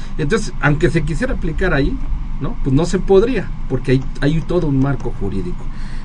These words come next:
Entonces, eh, en, en, en conclusión, yo creo que, eh, para poder echar a andar este proceso, como una técnica, eh, digamos, este, fuerte, se tienen que hacer modificaciones en las leyes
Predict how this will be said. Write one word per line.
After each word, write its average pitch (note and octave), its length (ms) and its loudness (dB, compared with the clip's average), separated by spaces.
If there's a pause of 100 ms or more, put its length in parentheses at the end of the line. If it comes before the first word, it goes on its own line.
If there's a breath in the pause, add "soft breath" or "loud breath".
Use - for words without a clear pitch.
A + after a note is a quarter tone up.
Entonces, G3+ 760 4
eh, D3 460 4
en, C3 180 4
en, B2 640 4
en C#3+ 140 4
conclusión, F#3+ 640 2
yo D#3 120 2
creo F#3+ 200 0
que, C3+ 240 2 (100)
eh, A#2+ 140 -2
para A#2+ 180 0
poder C3+ 320 0
echar - 240 -2
a C#3+ 40 0
andar C3+ 280 0 (140)
este E3+ 580 4
proceso, C#3 560 0 (480 loud breath)
como D3 340 6
una F3+ 280 6
técnica, C#3 560 0 (100)
eh, A2 160 -2
digamos, A#2+ 480 0
este, - 480 -2 (260)
fuerte, D#3+ 440 2 (440 loud breath)
se - 100 -2
tienen D#3 280 2
que C#3+ 80 -2
hacer C#3+ 160 0
modificaciones C3 920 0
en A#2+ 100 0
las A#2+ 100 0
leyes C3 460 0